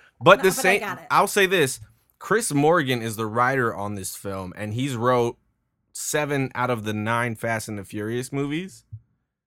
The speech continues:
Speaker 1: You would think he would have tied it in a lot stronger than he did. I agree
Speaker 2: Yeah.
Speaker 1: with you one hundred percent. This movie, this,
Speaker 2: A
Speaker 1: it's a
Speaker 2: splash.
Speaker 1: different,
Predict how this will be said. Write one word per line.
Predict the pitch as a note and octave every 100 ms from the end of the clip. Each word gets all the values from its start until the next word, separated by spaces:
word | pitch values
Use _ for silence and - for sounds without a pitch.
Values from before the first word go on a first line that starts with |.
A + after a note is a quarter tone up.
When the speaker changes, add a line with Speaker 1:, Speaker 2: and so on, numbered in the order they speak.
| _
Speaker 1:
You | B2+
would | B2+ C3
think | C3 B2+
he | B2
would | A#2
have | G#2+
tied | - G2 G#2+
it | F#2+
in | G2+ G#2+ G2+ _ _ _
a | F#2+
lot | G2+ F#2+
stronger | - A2 G2 G2+ G#2
than | G2+
he | F#2
did. | F2 F#2+ G2+ C3 _ _ _ _ -
I | G3+
agree | B2+ B2
Speaker 2:
Yeah. |
Speaker 1:
with | B2+ C3+
you | C3+ C3 _ _ _
one | D#3
hundred | F#3 A3+ G3
percent. | E3 - C#3+ G#2 A#2+
This | C3+
movie, | C#3+ D#3 C#3+ C3 A#2 - -
this, | D3 C3+ -
Speaker 2:
A | A3
Speaker 1:
it's | B2+
a | C3+
Speaker 2:
splash. | A2
Speaker 1:
different, | D3+ D#3 D#3+ D3